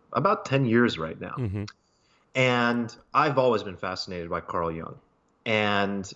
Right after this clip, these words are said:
Speaker 1: I really wanted to create something that, like I said, was personalized for people,
Speaker 2: Mm.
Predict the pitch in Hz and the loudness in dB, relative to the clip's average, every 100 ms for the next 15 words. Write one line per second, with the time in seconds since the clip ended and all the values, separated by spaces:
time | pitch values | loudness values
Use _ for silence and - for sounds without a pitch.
0 | - 107 104 107 131 143 147 127 110 110 | -8 -6 -4 4 6 8 8 6 4 2
1 | 113 - - 110 104 - 101 92 - 92 | 0 -4 -2 2 2 2 -2 -2 -4 -4
2 | 90 90 87 85 87 87 92 87 - 80 | 0 2 2 2 0 -2 -4 -4 -4 -4
3 | 82 - 135 123 127 117 110 110 107 - | -8 -2 -2 0 0 2 2 0 -4 -4
4 | 101 90 95 92 107 95 | -6 0 2 2 2 -2